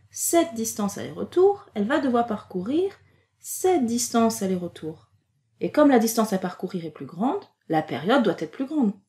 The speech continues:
Mais en même temps, d'après la loi de Hooke, la force exercée par le ressort est proportionnelle à sa déformation, à son déplacement. Si je tire cette masse plus loin, la force de rappel exercée par le ressort sera plus grande.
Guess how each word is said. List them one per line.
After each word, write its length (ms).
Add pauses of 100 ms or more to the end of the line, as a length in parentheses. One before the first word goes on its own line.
(140)
Mais 160
en 80
même 240
temps, 320 (360)
d'après 300
la 80
loi 160
de 180
Hooke, 400 (420)
la 120
force 340
exercée 380
par 140
le 60
ressort 600
est 120
proportionnelle 760
à 60
sa 160
déformation, 800
à 60
son 180
déplacement. 580 (420)
Si 200
je 80
tire 280
cette 200
masse 180
plus 140
loin, 320 (320)
la 100
force 320
de 60
rappel 420
exercée 420
par 140
le 80
ressort 420
sera 240
plus 220
grande. 340